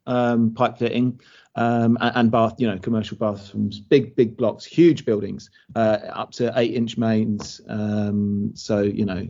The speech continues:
huge, huge, or primaries, uh, huge buildings. And then I sort of, my second half was domestic. And then I went off on my own, uh, at the age of twenty-four-ish or something like that.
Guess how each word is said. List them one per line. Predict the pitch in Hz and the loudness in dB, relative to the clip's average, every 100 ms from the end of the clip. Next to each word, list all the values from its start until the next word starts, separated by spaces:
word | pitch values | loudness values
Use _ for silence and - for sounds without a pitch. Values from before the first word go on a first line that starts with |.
| - | -12
huge, | - 135 120 107 - - - | 0 6 8 6 2 -10 -14
huge, | - 117 107 - - | -4 -2 -2 -8 -6
or | - 101 | -4 -4
primaries, | - 110 98 95 92 - - - _ | 0 0 0 -4 -8 -16 -20 -20 _
uh, | 107 | -6
huge | 98 139 120 | 2 4 6
buildings. | - 107 107 107 | 6 6 6 4
And | 135 127 120 | 4 4 6
then | 147 131 127 | 6 8 6
I | 127 127 117 | 2 -2 -4
sort | - 131 | -6 -2
of, | |
my | 123 | -2
second | 104 127 - 110 | 0 0 0 0
half | 110 101 | 0 -2
was | 107 | -6
domestic. | - 117 110 - 110 107 - - - _ | 0 0 0 -2 -6 -6 -12 -20 -20 _
And | 123 127 | 2 6
then | 131 | 6
I | 127 | 6
went | 123 123 127 | 6 4 2
off | 131 131 | -2 0
on | 113 | 2
my | 113 113 | 2 2
own, | 110 107 113 - _ - - | 2 2 -2 -6 _ -20 -10
uh, | 107 107 107 107 | -8 -6 -4 -6
at | - | -4
the | 110 | -2
age | 104 | -2
of | 110 | -4
twenty-four-ish | - 107 104 104 - - 104 101 101 98 92 110 | -6 -4 -4 -6 -12 -8 -4 -2 -2 -4 -4 -6
or | |
something | 98 110 101 110 | -6 -6 -6 -6
like | 101 98 | -6 -4
that. | 104 - | -4 -6